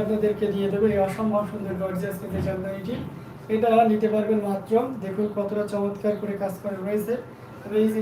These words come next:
একটা লুকে থাকবে। এটা প্রাইস রেঞ্জটা দারুণ থাকছে। এই মুহূর্তে কেউ যদি নেন,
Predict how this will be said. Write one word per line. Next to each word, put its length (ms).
একটা 220
লুকে 260
থাকবে। 260
এটা 200
প্রাইস 300
রেঞ্জটা 320
দারুণ 280
থাকছে। 280
এই 100
মুহূর্তে 360
কেউ 200
যদি 200
নেন, 140